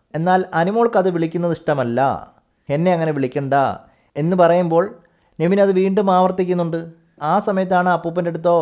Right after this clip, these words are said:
ഇല്ലെങ്കിൽ അമ്മൂമ്മയുടെ അടുത്തോ പോയി പറയാൻ പറയുന്നത്. അതിലൊരു തെറ്റുണ്ടെന്ന് എനിക്ക് തോന്നുന്നില്ല.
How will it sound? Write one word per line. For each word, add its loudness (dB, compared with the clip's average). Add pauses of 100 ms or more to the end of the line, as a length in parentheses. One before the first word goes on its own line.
(460)
ഇല്ലെങ്കിൽ 0
അമ്മൂമ്മയുടെ 0
അടുത്തോ 0
പോയി 0
പറയാൻ 0
പറയുന്നത്. -2 (440)
അതിലൊരു -2
തെറ്റുണ്ടെന്ന് 0
എനിക്ക് -2
തോന്നുന്നില്ല. 0